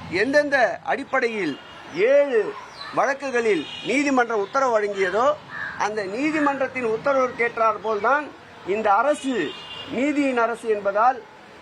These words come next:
நீதி தேவதையின் அரசு என்பதால் அதை மதித்து செயல்பட்டு கொண்டிருக்கின்றோம்.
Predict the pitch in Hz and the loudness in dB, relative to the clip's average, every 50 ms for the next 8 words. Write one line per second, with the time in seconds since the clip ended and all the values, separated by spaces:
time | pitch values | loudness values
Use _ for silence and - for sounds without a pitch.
0 | - 180 220 269 294 277 285 269 262 262 262 254 240 240 233 226 220 214 220 240 | -6 -2 0 0 2 2 2 2 2 2 2 2 0 -2 -2 0 0 0 0 0
1 | 226 - 226 208 196 196 185 190 208 220 180 151 - - - - - 175 202 214 | 0 -2 -2 0 0 0 2 4 4 4 2 0 -4 -16 -12 -4 -2 0 2 2
2 | 208 202 208 214 233 254 - - 269 254 - 208 214 233 208 220 - - 196 - | 2 0 2 0 -2 -2 -4 -6 -6 -2 0 0 0 0 -2 -6 -6 -6 -6 -6
3 | 196 180 170 170 156 - 170 160 147 156 151 139 110 | -6 -6 -6 -6 -6 -6 -4 -4 -2 0 0 -2 -2